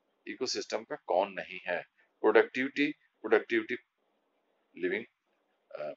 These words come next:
प्रोड्यूसर से संबंधित है। Decomposer, ये भी लिविंग बीइंग है। एनर्जी फ्लो, ये भी बिना एनर्जी फ्लो के प्रोसेस नहीं चलने वाली। The right answer is stratification।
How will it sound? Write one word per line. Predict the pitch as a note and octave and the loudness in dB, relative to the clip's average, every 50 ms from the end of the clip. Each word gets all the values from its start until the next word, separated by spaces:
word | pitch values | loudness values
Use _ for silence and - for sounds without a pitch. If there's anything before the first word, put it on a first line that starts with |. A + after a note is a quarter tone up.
| _ _ - | _ _ -6
प्रोड्यूसर | G2+ F2+ F#2+ F#2 - A#2 A#2+ | -4 -2 -2 0 0 0 0
से | A#2 C3 B2 | 0 0 0
संबंधित | - A#2 A2+ A2+ A2+ A2+ A#2 A#2 - | -2 -2 -2 -2 -2 0 0 0 2
है। | A2+ A#2 B2 _ _ _ _ _ _ - - | 0 -2 -2 _ _ _ _ _ _ -6 -2
Decomposer, | A#2 A#2+ A#2+ C3 C3 B2+ - C#3 C3 C#3+ C#3+ B2+ | -2 2 4 2 2 2 2 2 6 6 6 6
ये | G#2 F#2 | 6 4
भी | F2 F#2+ G#2 | 4 2 0
लिविंग | G#2 G#2 G#2 G#2+ A2+ A2+ A2 | 0 -2 -2 -2 -4 -4 -2
बीइंग | A2 A2 A2+ A#2 G#2+ | -2 -4 -4 -4 -6
है। | A2 A2 A2+ - _ _ _ _ _ _ _ _ - | -6 -6 -6 -8 _ _ _ _ _ _ _ _ -6
एनर्जी | G2 F#2+ G2+ G2 G2 G#2 B2+ C#3 | -2 2 2 2 2 2 0 0
फ्लो, | C#3 C#3 C#3 C#3 C3+ C3+ C3+ - _ _ _ _ _ - | 2 6 8 8 8 8 6 2 _ _ _ _ _ -4
ये | F2 F2 | -2 -2
भी | E2+ E2+ G#2+ G#2+ | 0 0 -4 -6
बिना | - - G#2 G2+ G#2+ A2 | -6 -6 -2 2 4 4
एनर्जी | A2 A2 - G#2+ G2+ G2 F#2 F#2 A2 A2 | 4 2 0 -6 -6 -6 -6 -4 -4 -4
फ्लो | - - A2 G#2+ | -2 0 0 0
के | G#2 - G#2+ | 0 -2 -10
प्रोसेस | _ - E2 C#2+ - - F2 - - | _ -6 -6 -4 -6 -8 -12 -10 -10
नहीं | G#2 | -8
चलने | - A2 G#2+ G#2 G#2+ | -2 -2 0 2 4
वाली। | G#2+ G#2+ G2+ G2 G2 G2+ - _ - - - _ _ - | 4 4 4 4 2 -6 -8 _ -20 -20 -20 _ _ 2
The | F2+ - | 4 8
right | F#2 F#2+ G#2+ A#2 - G#2+ G2 | 10 10 10 8 8 4 4
answer | G2 F#2 - A#2 G#2+ G2+ F2 | 4 2 0 0 2 2 2
is | E2+ E2 - - _ _ _ - - - - | 0 -2 -6 -14 _ _ _ -8 -4 -4 -4
stratification। | - - G#2 F2+ - G#2 F#2+ - - - G2+ G2 - - F2 E2 | 0 2 2 2 2 -2 -6 -6 -6 -2 -2 0 0 0 -2 -4